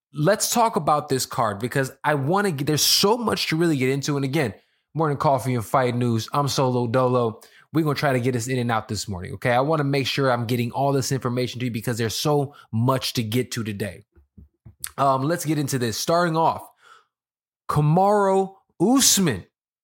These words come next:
goes out there and absolutely destroys Jorge Masvidal, gets his second round K O,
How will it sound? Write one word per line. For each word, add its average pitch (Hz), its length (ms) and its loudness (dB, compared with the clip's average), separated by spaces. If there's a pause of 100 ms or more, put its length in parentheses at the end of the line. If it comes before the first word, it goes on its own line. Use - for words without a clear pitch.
(480)
goes 185 340 2
out 160 260 0
there 147 200 2
and 139 200 -4
absolutely 139 960 -2 (120)
destroys 127 960 0
Jorge 123 420 0
Masvidal, 113 840 0 (220)
gets 123 160 -2
his 113 160 -4
second 160 380 -2
round 135 280 -2
K 127 300 0
O, 120 240 0